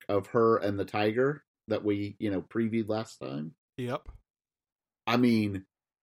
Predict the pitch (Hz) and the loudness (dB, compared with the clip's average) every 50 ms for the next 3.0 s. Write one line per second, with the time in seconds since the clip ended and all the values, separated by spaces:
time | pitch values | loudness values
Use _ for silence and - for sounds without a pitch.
0 | _ - 123 135 135 135 135 131 113 110 131 123 117 110 - - - - - - | _ 2 4 6 6 8 8 6 6 4 4 4 4 2 0 -4 -18 -18 -16 -6
1 | - 151 160 165 160 151 143 127 110 - - 131 117 113 110 - _ - 117 110 | 2 4 6 6 6 6 6 4 2 2 2 4 4 4 2 -2 _ -6 -6 -6
2 | 104 104 117 135 139 139 - - 139 131 123 120 113 113 110 104 98 - - | -2 4 6 6 6 6 2 4 6 8 8 6 4 2 0 -2 -6 -8 -14